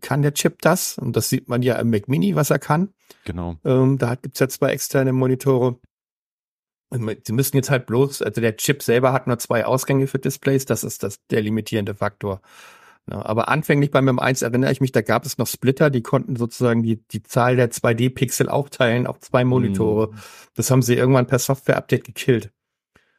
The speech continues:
Speaker 1: Also es war eine, offensichtlich eine Marketingmaßnahme, um das MacBook Pro mehr abzuheben von dem Air. Und, ähm,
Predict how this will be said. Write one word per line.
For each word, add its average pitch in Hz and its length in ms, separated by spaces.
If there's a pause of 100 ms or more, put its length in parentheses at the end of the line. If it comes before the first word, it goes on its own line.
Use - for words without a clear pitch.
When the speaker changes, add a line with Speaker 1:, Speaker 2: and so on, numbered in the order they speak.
(380)
Speaker 1:
Also 117 240
es - 220
war 135 300
eine, 123 340
offensichtlich 131 600
eine 120 120
Marketingmaßnahme, 101 1800 (320)
um 104 140
das 107 180
MacBook 120 380
Pro 127 360
mehr 120 260
abzuheben 110 560
von 95 200
dem 92 160
Air. 90 320 (1600)
Und, 107 360
ähm, 101 400